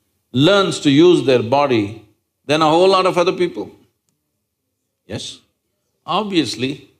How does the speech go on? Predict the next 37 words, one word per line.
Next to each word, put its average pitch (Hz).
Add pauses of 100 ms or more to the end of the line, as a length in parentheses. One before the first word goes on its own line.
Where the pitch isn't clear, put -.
(260)
at -
least 208
one 135
aspect - (240)
of 131
the 120
physical 175
engineering 131
of 117
the 110
body, 92 (1160)
they 131
seem 131
to 120
have 101
read 107
the 113
user's 107
manual 98 (200)
about 104
the 104
physical 139
aspects. - (960)
Is 180
it -
true 190 (120)
certain 180
people 165 (420)
are 147
able 151
to 143
use 139
their 131
mind 139
better 135
than 143
others? 175